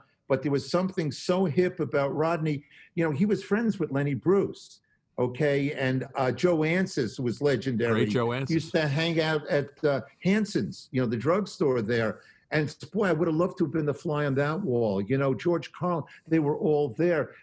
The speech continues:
Speaker 1: Rodney was of that ilk. And so when he came to host, um, I was, like, proud, "Hey, everybody, my dad's coming. Uh, you, you're gonna love him."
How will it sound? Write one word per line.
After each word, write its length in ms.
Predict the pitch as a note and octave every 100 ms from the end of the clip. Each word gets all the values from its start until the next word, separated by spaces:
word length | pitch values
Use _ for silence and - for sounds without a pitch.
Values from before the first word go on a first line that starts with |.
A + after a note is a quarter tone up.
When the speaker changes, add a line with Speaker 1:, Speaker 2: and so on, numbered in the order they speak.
| -
Speaker 1:
Rodney 500 | C3 F3 G#3+ G3+ G#3
was 220 | F3+ D3
of 140 | C#3+
that 280 | A2+ C#3+ C#3+ -
ilk. 360 | C#3+ C#3 A2
And 140 | - B2
so 140 | A#2
when 140 | E3 D#3
he 140 | E3
came 400 | D3 E3+ E3+ E3
to 140 | D#3 C3+
host, 480 | D#3 E3+ C#3 - - - - _ _ -
um, 480 | C#3 C#3 C#3 C#3 - -
I 120 | - D#3
was, 180 | E3+
like, 240 | E3 D3+ D3+
proud, 380 | - D#3+ D#3+ C#3
"Hey, 200 | F#3+ F3+
everybody, 320 | D#3 D3 D3
my 120 | C3
dad's 360 | B2 C#3+ C#3 C#3
coming. 320 | - A2 F2 - B2
Uh, 200 | A#2 A#2
you, 260 | A2+ C3 C#3
you're 200 | C#3 C3
gonna 120 | A#2+
love 220 | A#2+
him." 60 | G2